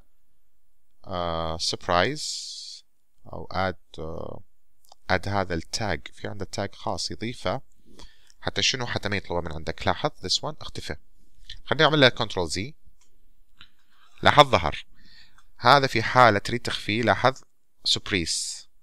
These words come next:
اللي هو add suppress link to missing permission annotation. فهذا ينشال، يختفي. اوكي؟ لان احنا ما نحتاجه، هو اقل من ثلاثة وعشرين، فما عادي،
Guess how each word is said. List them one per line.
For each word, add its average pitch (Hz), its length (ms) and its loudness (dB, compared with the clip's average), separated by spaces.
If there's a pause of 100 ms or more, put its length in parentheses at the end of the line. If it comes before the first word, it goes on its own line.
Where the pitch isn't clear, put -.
(220)
اللي 85 140 -2
هو 95 140 4
add 104 260 10
suppress - 580 0
link 82 200 0 (120)
to 87 60 -4
missing 90 240 -4
permission 82 480 -2
annotation. 78 520 -4 (600)
فهذا 120 240 12
ينشال، 120 460 4 (560)
يختفي. - 500 -4 (180)
اوكي؟ 120 380 0 (380)
لان 135 100 6
احنا 165 180 8
ما 175 80 4
نحتاجه، 92 460 4
هو 123 180 4
اقل - 280 4
من 131 100 -2
ثلاثة 90 280 0
وعشرين، 85 260 -2
فما 160 260 -4
عادي، 143 420 4